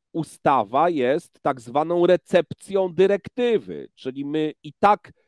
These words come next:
nie możemy pe-, m, pewnych rzeczy nie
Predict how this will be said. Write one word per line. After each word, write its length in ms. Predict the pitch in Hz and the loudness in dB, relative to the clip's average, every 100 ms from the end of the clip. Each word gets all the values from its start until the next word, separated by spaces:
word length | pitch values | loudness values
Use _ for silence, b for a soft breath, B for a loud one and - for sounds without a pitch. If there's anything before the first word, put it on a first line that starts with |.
| _ - | _ -10
nie 200 | 135 160 | -6 -2
możemy 720 | 160 139 170 196 180 175 147 _ _ _ - | -2 0 2 2 0 -2 -2 _ _ _ 0
pe-, 200 | 165 151 _ _ 113 | 0 0 _ _ -14
m, 360 | 110 107 107 - - | -8 -6 -6 -6 -2
pewnych 460 | 165 160 160 123 | -2 -2 -4 -6
rzeczy 680 | 107 143 151 - 143 123 104 - | -4 -2 -2 -4 -2 -2 -2 -8
nie 300 | 101 123 175 | -12 -4 -2